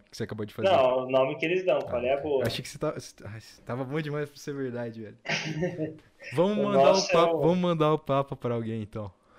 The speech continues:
Speaker 2: É, vamos mandar o papo aí.
Speaker 1: Fala aí, Calef, uma indicação de alguma coisa, qualquer coisa que, tipo, você queira indicar.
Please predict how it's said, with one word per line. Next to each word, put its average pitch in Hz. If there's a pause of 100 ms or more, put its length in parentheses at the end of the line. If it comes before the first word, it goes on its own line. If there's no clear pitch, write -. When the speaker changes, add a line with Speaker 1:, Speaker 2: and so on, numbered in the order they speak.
(180)
Speaker 2:
É, 147
vamos 123
mandar 147
o 156
papo 139
aí. 135
Speaker 1:
Fala 127
aí, 123
Calef, 110
uma 123
indicação 120
de 110
alguma 110
coisa, 110
qualquer 113
coisa 117
que, -
tipo, -
você 107
queira 104
indicar. 104